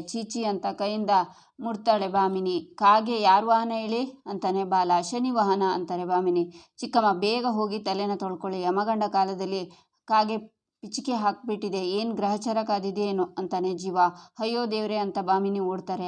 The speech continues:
ಆಗ ಎಲ್ರೂ ಸೇರಿ ಪಟಪಟ ಬಟ್ಟೆನೆಲ್ಲ ತೊಳ್ದು ಒಣ ಹಾಕ್ತಾರೆ. ನಂತರ ಎಲ್ರೂ ಅಲ್ಲಿಂದ ಹೋಗ್ತಾರೆ. ರಚನಾ ಒಂದ್ ಬಟ್ಟೆನ ಹಿಂಡೋ ಥರ ನಾಟಕ ಮಾಡ್ತಾ ಇರ್ತಾಳೆ. ಆಗ ಭಾಮಿನಿ ಬಂದು, "ರಚನಾ, ನಾನು ಇಷ್ಟು ಕೂದಲು ತೊಳ್ಕೊಂಡ್ ಬರೋ ಅಷ್ಟ್ರಲ್ಲಿ ನೀನ್ ಇಷ್ಟೆಲ್ಲ ಬಟ್ಟೆ ಒಗ್ದ್ಬಿಟ್ಟ" ಅಂತಾರೆ ಭಾಮಿನಿ.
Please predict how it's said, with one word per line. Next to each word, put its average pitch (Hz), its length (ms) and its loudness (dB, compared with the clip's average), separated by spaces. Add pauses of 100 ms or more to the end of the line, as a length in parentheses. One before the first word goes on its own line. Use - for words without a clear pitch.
(120)
ಆಗ 196 240 2
ಎಲ್ರೂ 202 300 -2
ಸೇರಿ 196 260 -4
ಪಟಪಟ 196 380 -6
ಬಟ್ಟೆನೆಲ್ಲ 190 500 -2
ತೊಳ್ದು 190 320 -6
ಒಣ 180 180 0
ಹಾಕ್ತಾರೆ. 180 420 -2 (380)
ನಂತರ 233 300 -2
ಎಲ್ರೂ 208 280 0
ಅಲ್ಲಿಂದ 196 420 0
ಹೋಗ್ತಾರೆ. 185 460 -4 (120)
ರಚನಾ 226 380 -2
ಒಂದ್ 196 220 0
ಬಟ್ಟೆನ 202 320 -4
ಹಿಂಡೋ 202 280 -2
ಥರ 202 260 -6
ನಾಟಕ 185 300 -2
ಮಾಡ್ತಾ 190 300 -4
ಇರ್ತಾಳೆ. 185 300 -6
ಆಗ 185 260 -2
ಭಾಮಿನಿ 202 380 0
ಬಂದು, 185 220 -4
"ರಚನಾ, 180 380 -2 (360)
ನಾನು 226 220 0 (100)
ಇಷ್ಟು 208 260 -10
ಕೂದಲು 240 300 -4
ತೊಳ್ಕೊಂಡ್ 220 400 -2
ಬರೋ 208 160 -2
ಅಷ್ಟ್ರಲ್ಲಿ 208 320 -6
ನೀನ್ 202 220 0
ಇಷ್ಟೆಲ್ಲ 247 400 0
ಬಟ್ಟೆ 214 280 -4
ಒಗ್ದ್ಬಿಟ್ಟ" 185 440 -4 (420)
ಅಂತಾರೆ 196 400 0
ಭಾಮಿನಿ. 185 400 2